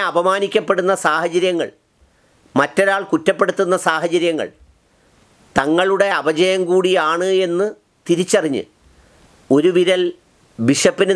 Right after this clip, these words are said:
നേരെ നീട്ടുമ്പോൾ നാല് വിരൽ നമ്മുടെ നേരെ തന്നെ തിരിയുന്നുണ്ട് എന്നുള്ള ബോധ്യത്തിൽ സ്വയം ശുദ്ധീകരിക്കാൻ കൂടി തയ്യാറാകേണ്ടത് വളരെ, വളരെ അത്യാവശ്യമാണ്. അങ്ങനെയുള്ള വ്യക്തികളും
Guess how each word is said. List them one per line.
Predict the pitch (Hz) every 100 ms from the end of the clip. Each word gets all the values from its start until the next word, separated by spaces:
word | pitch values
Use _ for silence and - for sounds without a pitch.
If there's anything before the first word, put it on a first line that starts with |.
| 175
നേരെ | 170 180 170
നീട്ടുമ്പോൾ | 160 160 156 131 - _ _ _ _ _ _ 110
നാല് | 120 131 151 180 160
വിരൽ | 160 170 175 _ _ 123 131
നമ്മുടെ | 143 165 185 170
നേരെ | 160 170 170
തന്നെ | 160 156 156
തിരിയുന്നുണ്ട് | 139 156 170 165 156 170 165
എന്നുള്ള | 151 156 147 131
ബോധ്യത്തിൽ | 143 160 156 123 - _ _ _ _ _ _ _ -
സ്വയം | - 156 196 196
ശുദ്ധീകരിക്കാൻ | 160 127 156 170 160 160 160 156
കൂടി | 151 147 147
തയ്യാറാകേണ്ടത് | 123 135 139 131 131 123 123 160 226 _ _ _ -
വളരെ, | 104 123 131
വളരെ | 117 120 110
അത്യാവശ്യമാണ്. | - 107 101 87 82 - - _ _ _ _ _ _ _ _ - - -
അങ്ങനെയുള്ള | 123 151 185 190 151 147 156 131
വ്യക്തികളും | - 156 147 147